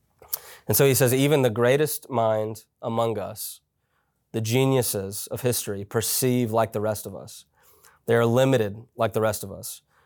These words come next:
with a capacity to know that is lacking and confused and depends entirely on faith in the union of subject and object." And so he says, "Science, know thyself, know thy place."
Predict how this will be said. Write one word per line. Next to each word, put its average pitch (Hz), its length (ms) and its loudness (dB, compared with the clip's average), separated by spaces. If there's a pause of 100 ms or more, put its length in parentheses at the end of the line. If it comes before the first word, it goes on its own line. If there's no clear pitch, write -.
(120)
with 113 140 2
a 113 40 4
capacity 117 640 0
to 107 120 -2
know 123 420 2
that 113 160 -4
is 101 120 -10
lacking 123 540 0
and 123 120 -4
confused 107 640 -10 (460)
and 123 140 0
depends 123 540 0
entirely 123 720 2
on 110 160 -4
faith 113 600 -2 (200)
in 110 120 -4
the 107 80 -2
union 104 540 -2
of - 120 -10
subject 104 460 -2
and 98 80 -8
object." 98 400 -14 (1160)
And 139 80 0
so 165 100 4
he 143 80 6
says, 117 240 4
"Science, 117 560 2
know 117 180 4
thyself, 98 380 -4
know 123 120 0
thy 123 120 2
place." 104 560 -6